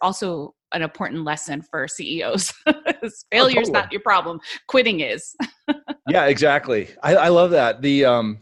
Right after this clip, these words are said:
Speaker 2: you know, walking is failing repeatedly. All you're doing is falling forward.
Speaker 1: Yeah.
Speaker 2: So, but you're catching yourself and
Speaker 1: Yeah.
Speaker 2: you're doing it again and you're doing it again.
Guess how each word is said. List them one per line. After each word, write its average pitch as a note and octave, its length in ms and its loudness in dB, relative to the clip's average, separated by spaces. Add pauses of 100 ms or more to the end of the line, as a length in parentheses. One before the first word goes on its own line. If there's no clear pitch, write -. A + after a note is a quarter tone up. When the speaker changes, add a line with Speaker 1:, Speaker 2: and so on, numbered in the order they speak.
Speaker 2:
you C3+ 80 0
know, G#2+ 80 0
walking A2+ 760 -2
is G2+ 180 -6
failing F2+ 380 -4 (580)
repeatedly. A#2+ 540 -4 (300)
All C#3 120 2
you're D3+ 120 6
doing C#3+ 160 4
is G#2+ 100 -4
falling A#2 480 0
forward. F2+ 500 -8 (340)
Speaker 1:
Yeah. D#3+ 340 -16 (180)
Speaker 2:
So, B2 380 2
but A2+ 160 -12
you're - 60 -16
catching B3+ 320 0
yourself - 420 -10 (340)
and G2 180 -4
Speaker 1:
Yeah. A#2 140 -8
Speaker 2:
you're G2 80 -16
doing G#2+ 160 -8
it - 60 -14
again C3 320 2
and A2 120 -12
you're G#2+ 120 -6
doing D3+ 200 -4
it C#3+ 80 -4
again. D3 440 0